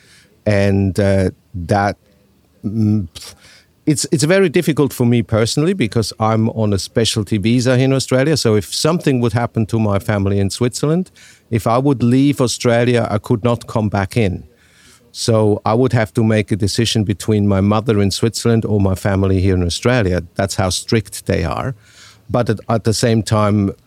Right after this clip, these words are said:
uh, they were able to keep the trouble quite far away when you look at what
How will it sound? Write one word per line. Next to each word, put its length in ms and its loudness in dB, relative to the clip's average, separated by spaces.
uh, 220 0
they 260 0
were 260 0
able 320 0
to 460 0
keep 400 -2
the 260 2
trouble 680 0
quite 380 0
far 320 2
away 300 2
when 160 2
you 120 2
look 200 0
at 140 -2
what 200 0